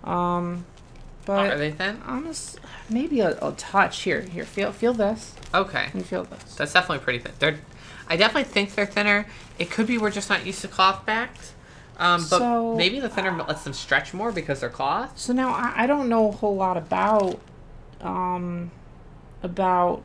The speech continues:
Speaker 1: cloth back diapers. So, like,
Speaker 2: Mm-hmm.
Speaker 1: I don't know if, like, I don't think that it's, it's, okay, you can, you can definitely tell just by playing with it a little that there's definitely plastic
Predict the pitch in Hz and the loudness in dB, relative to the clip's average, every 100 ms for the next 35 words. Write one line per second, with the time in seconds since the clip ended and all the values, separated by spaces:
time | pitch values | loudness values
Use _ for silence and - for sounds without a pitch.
0 | - - 180 - 202 226 330 359 156 156 | -14 -2 -2 0 -2 2 2 2 -2 -4
1 | - 190 190 - 202 226 202 202 202 196 | 0 2 2 4 6 6 4 4 4 4
2 | 185 - - - - - - 196 180 - | 0 -6 -16 -18 -18 -18 -4 -2 -2 -4
3 | - - - - 240 240 240 226 208 190 | -16 -16 -4 6 6 6 4 2 2 2
4 | 190 - 180 - - - - - - - | 0 -6 -6 -6 -12 -14 -20 -20 -20 -18
5 | - - - - - 196 - - 190 226 | -16 -10 -10 -8 -4 -4 -4 -2 -2 0
6 | 214 202 214 254 262 392 370 247 233 185 | 0 0 2 2 2 0 0 4 4 4
7 | 190 - 185 175 - - 175 170 180 190 | 0 2 2 2 -4 -2 0 2 0 -2
8 | 202 196 196 202 202 185 180 175 165 175 | -2 0 2 2 0 -2 -6 -4 -4 0
9 | 175 185 170 - 151 147 - | 0 0 -2 -2 -2 -2 -8